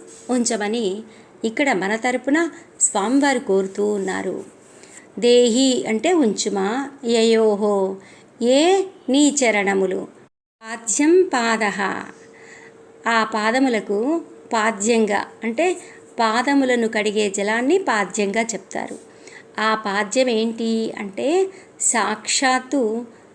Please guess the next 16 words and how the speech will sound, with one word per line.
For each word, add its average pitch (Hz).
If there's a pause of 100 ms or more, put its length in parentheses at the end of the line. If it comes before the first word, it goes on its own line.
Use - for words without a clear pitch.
(120)
పరమశివుని 240
యొక్క 202 (180)
జటాజూటం 226
నుంచి 214
వస్తున్న 240 (420)
గంగయే 208 (240)
అంటున్నారు. 208 (440)
అంటే 302 (240)
స్వామివారు 214 (280)
అమ్మవారి 233
యొక్క 294 (380)
పాదములను 226 (220)
తన 247
శిరస్సునందు 240
ఉన్న 202 (720)
గంగను 247